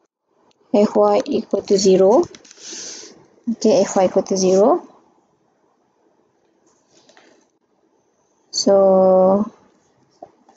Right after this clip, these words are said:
R A tolak dengan distributed load, iaitu sepuluh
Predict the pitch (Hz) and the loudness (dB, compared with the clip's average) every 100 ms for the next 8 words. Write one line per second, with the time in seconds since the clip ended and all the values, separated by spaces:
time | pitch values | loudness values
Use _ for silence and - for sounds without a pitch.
0 | - _ _ _ _ _ _ _ _ _ | -20 _ _ _ _ _ _ _ _ _
1 | _ _ _ _ _ _ _ _ _ _ | _ _ _ _ _ _ _ _ _ _
2 | _ _ _ _ _ _ _ _ _ _ | _ _ _ _ _ _ _ _ _ _
3 | _ _ _ - 202 202 196 - 190 220 | _ _ _ -6 -2 0 0 0 2 2
4 | 254 - _ _ _ _ _ _ _ _ | 2 -2 _ _ _ _ _ _ _ _
5 | _ _ _ _ _ _ 214 202 196 - | _ _ _ _ _ _ -4 -2 0 -2
6 | - _ _ _ 220 202 190 190 190 185 | -4 _ _ _ -2 0 2 2 0 0
7 | - 190 196 - 247 202 277 - - _ | 0 0 0 0 0 2 2 0 -8 _
8 | _ _ _ _ _ _ _ _ _ _ | _ _ _ _ _ _ _ _ _ _
9 | _ - 185 - - 214 269 277 - - | _ -4 -4 -4 -2 0 0 -2 -6 -4
10 | 196 - 190 196 220 277 | -4 -2 0 2 2 0